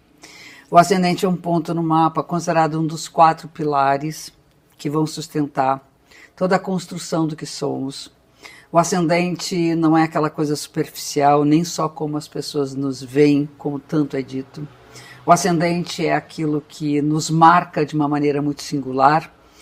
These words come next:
é como que um apelido, é como que um, algo muito próprio nosso, é nosso estilo de ser no mundo, né? Tá associado àquilo que vem em primeiro lugar, como uma espécie de porta de entrada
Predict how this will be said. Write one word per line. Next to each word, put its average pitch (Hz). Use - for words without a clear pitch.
é 139
como 160
que 165
um 151
apelido, 151
é 143
como 151
que 151
um, 147
algo 156
muito 170
próprio 165
nosso, 147
é 185
nosso 147
estilo 156
de 147
ser 151
no 147
mundo, 139
né? 170
Tá 175
associado 160
àquilo 160
que 160
vem 151
em 165
primeiro 156
lugar, 143
como 143
uma 143
espécie 139
de 135
porta 156
de 131
entrada 139